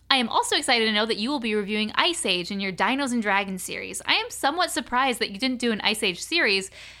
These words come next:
as all of the Ice Age sequels, including Ice Age five, will be coming in two thousand sixteen.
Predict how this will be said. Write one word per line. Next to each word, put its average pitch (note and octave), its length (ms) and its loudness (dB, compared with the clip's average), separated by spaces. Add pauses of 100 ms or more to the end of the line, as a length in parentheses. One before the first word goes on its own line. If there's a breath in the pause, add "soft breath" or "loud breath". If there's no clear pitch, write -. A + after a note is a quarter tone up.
(140 loud breath)
as A3 320 0 (320)
all F4+ 260 6
of A3 100 2
the - 120 -2
Ice F#3 220 0
Age F3 200 -4
sequels, E3+ 440 -6
including A#3+ 580 -4
Ice G3 240 0
Age F3+ 160 -6
five, G#3 340 2
will G3 100 -4
be G3 100 -6
coming F#3+ 280 -4
in F#3+ 100 -6
two - 120 -12
thousand E3 320 -6
sixteen. F3 600 -8